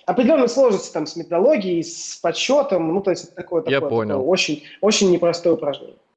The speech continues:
Speaker 2: Три, получается, три, э, как сказать, участника этого процесса. Есть банк, есть клиент, есть партнер.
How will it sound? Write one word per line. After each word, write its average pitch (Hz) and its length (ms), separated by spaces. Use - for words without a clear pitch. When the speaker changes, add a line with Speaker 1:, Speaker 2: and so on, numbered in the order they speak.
Speaker 2:
Три, 151 280
получается, 135 540
три, 151 380
э, 113 540
как 113 140
сказать, 101 560
участника 135 600
этого 113 260
процесса. 120 580
Есть 104 400
банк, 185 500
есть 131 380
клиент, 160 500
есть 131 300
партнер. 139 580